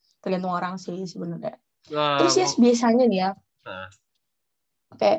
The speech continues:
Speaker 1: lanjut ya.
Speaker 2: Boleh, boleh, boleh.
Speaker 1: Jadi, em,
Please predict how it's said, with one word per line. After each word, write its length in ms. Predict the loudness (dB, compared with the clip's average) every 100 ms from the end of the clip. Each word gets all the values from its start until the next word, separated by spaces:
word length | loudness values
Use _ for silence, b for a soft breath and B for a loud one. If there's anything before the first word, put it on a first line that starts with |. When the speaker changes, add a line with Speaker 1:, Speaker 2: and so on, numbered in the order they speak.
| -2 _ -2
Speaker 1:
lanjut 360 | 0 2 2 4
ya. 180 | 4 2 -4 -6
Speaker 2:
Boleh, 160 | -2
boleh, 160 | -2 -2
boleh. 160 | -4 -4
Speaker 1:
Jadi, 260 | 0 0 0 -4 _
em, 500 | 0 2 2 2 0